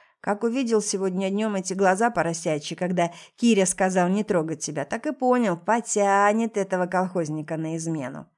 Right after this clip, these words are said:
Ты не бери в голову, девуля, он больше не подойдёт, обосрался по полной».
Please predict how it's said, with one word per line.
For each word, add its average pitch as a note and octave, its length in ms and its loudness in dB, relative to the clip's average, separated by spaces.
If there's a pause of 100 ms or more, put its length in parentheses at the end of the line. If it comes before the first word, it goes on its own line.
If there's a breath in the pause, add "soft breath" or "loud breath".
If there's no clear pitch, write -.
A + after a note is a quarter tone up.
(280)
Ты D#4+ 140 0
не C#4 140 2
бери C4 200 0
в A#3 80 -4
голову, F3+ 340 2
девуля, D#3+ 420 -2
он C#4 200 2
больше A#3+ 340 0
не A3+ 180 0
подойдёт, G3+ 540 0 (340 loud breath)
обосрался G#3 640 2
по F#3 140 -2
полной». F#3 500 0